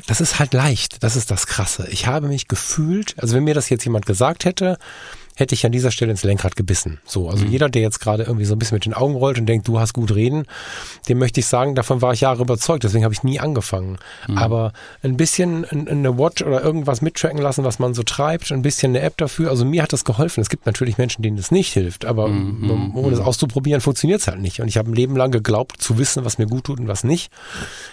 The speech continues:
Speaker 1: Das ist nicht so meins, höre ich auch heute ganz oft, wenn ich das mal so erzähle. Doch, wahrscheinlich schon.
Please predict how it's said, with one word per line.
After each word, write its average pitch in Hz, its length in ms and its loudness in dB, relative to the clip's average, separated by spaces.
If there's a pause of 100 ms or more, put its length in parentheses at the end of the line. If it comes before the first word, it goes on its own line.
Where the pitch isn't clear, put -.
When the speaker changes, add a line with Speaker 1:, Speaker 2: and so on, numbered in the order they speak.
(140)
Speaker 1:
Das - 160 0
ist - 240 2
nicht 135 200 0
so 127 120 2
meins, 123 440 0
höre 139 120 2
ich 113 100 2
auch 113 100 0
heute 127 300 2
ganz 101 200 -2
oft, 107 200 -2
wenn 104 80 2
ich 95 60 -4
das - 180 -4
mal 104 120 0
so 101 180 -2
erzähle. 104 480 0 (960)
Doch, 131 300 -2
wahrscheinlich 117 340 0
schon. 90 240 -2